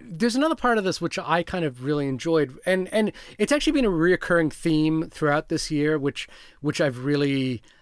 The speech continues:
uh, loved acknowledging as a consistent theme, which is that the, the stakes of this movie are really based upon the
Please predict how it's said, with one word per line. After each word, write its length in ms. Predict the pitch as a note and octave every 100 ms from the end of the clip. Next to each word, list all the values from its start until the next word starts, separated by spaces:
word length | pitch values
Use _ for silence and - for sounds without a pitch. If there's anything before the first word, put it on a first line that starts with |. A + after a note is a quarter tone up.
| _
uh, 500 | B2 B2+ B2 B2 B2+ A#2+
loved 760 | D#3 C#3+ C3+ E3+ G3 E3 C3+ - _ _
acknowledging 1000 | D3 C#3+ C3 C#3 D3 E3 D#3+ C3+ D3+ D3 C#3+
as 200 | C3+ B2+
a 60 |
consistent 640 | B2 C3 - D#3+ - C#3 -
theme, 460 | D#3 C3+ B2+ A2+ - - - _
which 220 | D3 D3+
is 180 | E3+ B2+
that 320 | E3 D#3+ D3+ _
the, 680 | D3 B2 D#3+ D#3 D3+ D3+ C#3 _ - - _ _
the 160 | B2+ D#3
stakes 540 | - - A3+ C4 -
of 80 | A3
this 200 | F3 -
movie 480 | D#3 C#3+ B2+ B2+ B2+ -
are 160 | C3+
really 340 | C#3 D3+ G#3 A3
based 420 | C3 D#3 D#3+ -
upon 540 | B2 - D3 C3+ C3 A#2 - _ -
the 180 | C#3